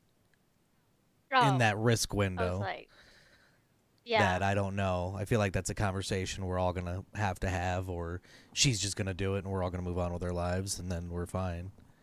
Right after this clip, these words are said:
Speaker 1: Sh-, yeah. It's not a conversation we have to have. She has to have it with herself.
Speaker 2: Yeah. Well, maybe. I don't know if she'll, if she'll jump in or
Speaker 1: Oh,
Speaker 2: not.
Speaker 1: why didn't we didn't ask her?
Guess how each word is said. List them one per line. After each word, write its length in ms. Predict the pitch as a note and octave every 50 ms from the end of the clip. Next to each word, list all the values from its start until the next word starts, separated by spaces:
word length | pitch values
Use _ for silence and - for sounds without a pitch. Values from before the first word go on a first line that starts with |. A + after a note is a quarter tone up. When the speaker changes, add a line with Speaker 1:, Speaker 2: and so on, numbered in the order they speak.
| - -
Speaker 1:
Sh-, 180 | - - - - - _ _
yeah. 360 | - A3 G#3+ G3+ E3+ F3 F#3 - _ _ _ _ _ -
It's 80 | B3 C4
not 160 | D#4+ C4 A3+
a 40 | F#3+
conversation 540 | - G#3 G3+ G3 F3+ - - F3+ E3 E3+ D3+ D#3
we 140 | G#3+ B3+ B3
have 180 | F3+ D#3 - -
to 60 | E3+
have. 260 | E3+ D#3 F3 G3 G#3+
She 160 | - C4 B3+
has 140 | G#3 F3 E3+
to 100 | - F#3+
have 140 | F3+ F3+ F3
it 60 | E3+
with 100 | F3 E3+
herself. 440 | - F3 - - A3 A3+ G3+ F3+ - - - - _ _ _ _ _ _ _ -
Speaker 2:
Yeah. 500 | F#3+ G#3+ A3+ E3+ B2+ A2 G2+ G2 A2 A2 - -
Well, 260 | - E3 F3+ F3 E3+
maybe. 300 | D3+ C#3 B2 A2+ A#2 A#2+
I 80 | B2 B2+
don't 100 | C3 A#2+
know 220 | A2+ A2 G#2+ G#2+
if 120 | G#2+ - -
she'll, 420 | - - A#2+ A2 G#2+ G2+ G2 G2 F#2+ G2+ -
if 120 | B2 A#2 -
she'll 160 | - A#2+ A2
jump 320 | G2 F#2+ A2 G#2 F#2+ -
in 60 | G#2
or 80 | G2 -
Speaker 1:
Oh, 20 |
Speaker 2:
not. 400 | C4+ D4+ E4+ F4 E4+ C4+ A#3 -
Speaker 1:
why 120 | - C4 E4+
didn't 240 | G#4+ B4 C5 F#4 C#4
we 160 | D4 C#4+ C#4+
didn't 260 | B3+ D4+ C4+ A#3 G3+ - -
ask 380 | E3+ G3+ B3 D#4+ E4 - - - -
her? 280 | G#3+ F#3+ F3+ F3+ F#3+